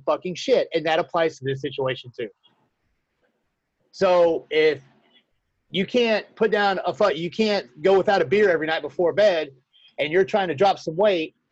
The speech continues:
tough shit. And yeah, you know, you may be able to get away with it and lose a little bit of weight, but if that's true, imagine how much more you'd got off or how much more efficient would have been if you'd put the beer down.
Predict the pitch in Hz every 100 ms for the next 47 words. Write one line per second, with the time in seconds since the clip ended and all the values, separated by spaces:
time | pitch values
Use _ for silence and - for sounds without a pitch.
0 | _ _ _ _ _ _ _ _ _ _
1 | _ _ _ - 214 - 240 202 - _
2 | _ - 220 202 180 135 - 220 240 185
3 | 165 214 247 202 214 240 226 240 214 208
4 | 185 208 247 269 254 - 175 208 202 233
5 | 233 247 240 269 269 - _ _ _ _
6 | _ _ _ 135 196 202 - 220 - -
7 | 277 214 196 208 190 208 202 190 214 202
8 | 185 151 190 196 190 160 180 175 165 175
9 | 160 220 220 208 165 147 165 143 151 151
10 | 165 127 170 123 107